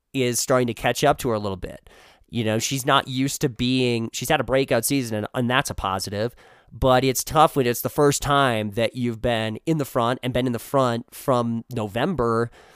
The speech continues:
Uh, it's a long season. That can be draining. Uh, we know she was sick, so she might also be just kind of rounding into form, but, but I would say that illness is kind of, that's part of the game as well. You know, when you, when you get into the lead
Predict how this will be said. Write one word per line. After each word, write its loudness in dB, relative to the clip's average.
Uh, 2
it's 0
a 0
long 4
season. 0
That 2
can -6
be -6
draining. -2
Uh, 2
we 0
know 4
she 0
was -2
sick, 0
so -4
she -2
might 2
also 0
be -4
just -4
kind -2
of -8
rounding -2
into -6
form, 4
but, -2
but 6
I 8
would 2
say 4
that 4
illness 2
is -4
kind -2
of, -6
that's 0
part 2
of -4
the -4
game 0
as -6
well. 2
You 2
know, 0
when 0
you, 0
when -4
you -2
get -2
into 2
the 0
lead -2